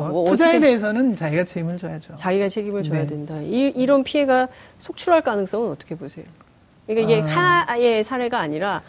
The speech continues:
Speaker 1: 도처에서 이런 피해자,
Speaker 2: 네.
Speaker 1: 피해라는 표현이 적절한지 모르겠습니다.
Speaker 2: 그러니까
Speaker 1: 뭐 어쨌든.
Speaker 2: 일부 이제 그 위험한 투자를, 투자로
Speaker 1: 음.
Speaker 2: 한 분도 있겠습니다만
Speaker 1: 네.
Speaker 2: 제가 알기로는 그 갭 투자하는 분들은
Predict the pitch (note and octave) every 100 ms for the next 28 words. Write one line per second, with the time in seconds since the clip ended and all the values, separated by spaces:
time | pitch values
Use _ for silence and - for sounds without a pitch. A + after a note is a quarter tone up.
0 | - - - B3+ - D#4 C#4 B3+ F#3 G3+
1 | G3+ B3 A#3 G3+ G3+ - F#3 F3 F3 B3+
2 | B3 A3+ G#3 G#3 G#3 G3 E3 G#3 G3+ F#3+
3 | E3 E3 - E3+ E3 G3+ G#3+ A3 A3 B3
4 | B3+ B3 G3 E3+ G3+ F#3+ F#3+ F3 E3+ D#3
5 | D3+ D3 F#3 G3+ A3 G#3+ - D4 C4+ G#3+
6 | C#3 C3+ G3 F#3 C#4 C4 A#3+ A#3+ A#3 C4
7 | A3 A3 G#3 A3+ E3+ F3+ G3 - E3 D3+
8 | E3 G#3 D#3 F#3+ F3+ E3+ E3+ F3 A3+ A3+
9 | G3+ F3+ A3+ A3+ F#3 - F3 - A#3+ A3
10 | G#3 E3+ D3 D#3+ A#3+